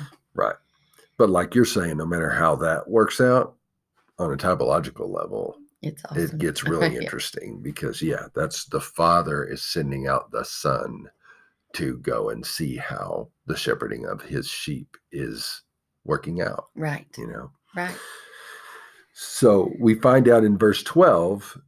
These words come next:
Speaker 1: that they are shepherding or pasturing their f-, the father's flock near Shechem. Now,
Speaker 2: Where
Speaker 1: that
Speaker 2: they're supposed to be.
Speaker 1: again,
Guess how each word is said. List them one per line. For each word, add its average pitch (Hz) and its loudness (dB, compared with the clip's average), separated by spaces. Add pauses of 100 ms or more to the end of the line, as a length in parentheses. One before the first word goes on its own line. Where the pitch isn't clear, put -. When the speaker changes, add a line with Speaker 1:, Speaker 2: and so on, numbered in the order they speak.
Speaker 1:
that 110 6
they 113 4
are 95 0
shepherding 104 0
or 92 0
pasturing 98 -4
their 95 -6
f-, - -16 (240)
the 101 0
father's 98 2
flock 90 0
near 82 -4
Shechem. - -6 (560)
Now, 85 -2
Speaker 2:
Where 85 -12
Speaker 1:
that 139 8
Speaker 2:
they're 165 2
supposed 170 4
to 151 -2
be. - -6
Speaker 1:
again, - -12